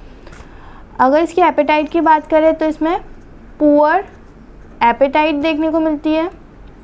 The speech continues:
पुअर एपेटाइट होने के बावजूद भी इसका वेट गेन रहता है, क्योंकि हाइपोथायरॉयडिज्म में मेटाबॉलिज्म हो ही नहीं रहा है, हीट लॉस नहीं हो रहा है,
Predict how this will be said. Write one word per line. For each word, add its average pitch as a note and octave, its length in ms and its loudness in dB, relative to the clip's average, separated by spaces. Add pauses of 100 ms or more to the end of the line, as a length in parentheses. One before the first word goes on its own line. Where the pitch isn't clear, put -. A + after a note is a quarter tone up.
(960)
पुअर D4 280 2
एपेटाइट F4 420 0
होने C#4+ 240 0
के D#4 100 -2
बावजूद B3+ 460 0
भी D#4+ 140 -2
इसका E4 220 0
वेट B3+ 340 0
गेन C#4 240 0 (1120)
रहता A3+ 320 -2
है, F3+ 220 -16 (760)
क्योंकि E4+ 480 -2 (1160)
हाइपोथायरॉयडिज्म D4+ 880 0
में C#4+ 140 0
मेटाबॉलिज्म D4 800 0
हो D4 140 2
ही C#4+ 80 2
नहीं D#4+ 180 0
रहा D4 140 2
है, C#4+ 220 -4
हीट C4+ 360 -2
लॉस D#4 320 0
नहीं D4 300 0
हो D4+ 140 2
रहा C4 160 2
है, B3 200 -4